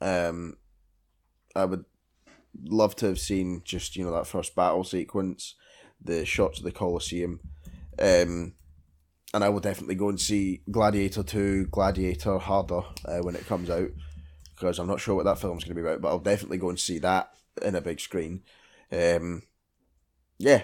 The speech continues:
I think it, it sort of speaks for itself, doesn't it? It's a, it's a ancient Rome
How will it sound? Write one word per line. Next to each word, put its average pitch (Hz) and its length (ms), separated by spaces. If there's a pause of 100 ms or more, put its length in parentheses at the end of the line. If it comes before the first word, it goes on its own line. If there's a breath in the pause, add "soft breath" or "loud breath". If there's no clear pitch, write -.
I 110 100
think 110 320
it, 107 140
it 110 160
sort 143 180
of 120 60
speaks - 240
for 117 80
itself, 117 360
doesn't 107 220
it? 73 80
It's - 160
a, 98 180
it's 101 140
a 92 260 (1300)
ancient 131 400
Rome 101 540